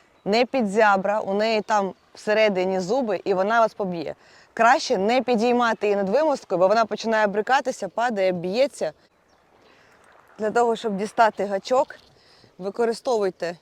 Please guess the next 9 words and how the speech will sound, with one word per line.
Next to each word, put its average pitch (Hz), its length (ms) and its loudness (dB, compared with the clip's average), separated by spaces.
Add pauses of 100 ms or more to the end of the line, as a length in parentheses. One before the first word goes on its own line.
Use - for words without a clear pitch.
(120)
інструмент. 208 880 -6 (2750)
Це 214 180 -4
коштує 214 640 0 (400)
дешево, 247 640 -4 (380)
але 202 420 0 (120)
збереже 196 560 -4
вам 202 300 -4
ваші 196 440 -6 (440)
пальці. 156 460 -8